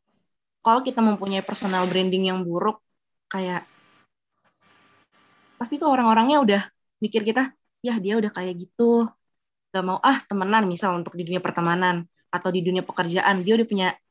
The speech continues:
eh, nilai buruk atau jejak, eh, jejak digital yang buruk, gak mau ah ngerekrut dia. Maka dari itu, sebisa mungkin atau diharuskan ya kita tuh untuk membangun personal branding yang baik gitu guys.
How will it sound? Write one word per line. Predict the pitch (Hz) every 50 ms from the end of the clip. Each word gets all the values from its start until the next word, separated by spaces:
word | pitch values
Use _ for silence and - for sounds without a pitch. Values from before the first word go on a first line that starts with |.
| _ _ _
eh, | 190 185 180 180 175 175 175 185
nilai | 190 185 185 185
buruk | 175 170 190 208 233 240 -
atau | 185 180 196
jejak, | 180 165 180 180 175 - - -
eh, | 185 185 180 180 175
jejak | 175 175 185 175 -
digital | 175 170 156 170 - 180 180 175
yang | 180 170
buruk, | 180 202 214 - - - - - -
gak | - 180 175
mau | 180 185 196
ah | - 247 214
ngerekrut | 202 180 170 170 170 - 160 151 - -
dia. | 175 170 170 165 160 160 - _ _ _ _ _ -
Maka | 185 180 - 190 180
dari | 185 180 175 180 -
itu, | 180 170 - - - 226 226 233 233 233 233 226 - - _ _ _ _ _
sebisa | _ - 262 226 226 226 - 220
mungkin | 196 196 196 196 196 - - 233 226 -
atau | 190 - - 185 180 175 175 - - _ _ _ _ _ _ _ _ _ _ _ _ _
diharuskan | 202 208 202 214 202 196 190 185 180 - - 233 240 240
ya | 220 196
kita | 196 - 180 185 202 202
tuh | 240 214
untuk | 214 214 196 226 226 -
membangun | - 214 208 202 190 180 180 185 202 190
personal | - 190 - 196 185 185
branding | 180 180 180 180 175 170 175 170
yang | 170 165
baik | 165 160 160 160 160 160 156 156 156 151 - - _ _
gitu | - 202 160 160 160 160 - _ - 165 160 160
guys. | 170 165 165 165 165 165 165 160 165 160 160 - - _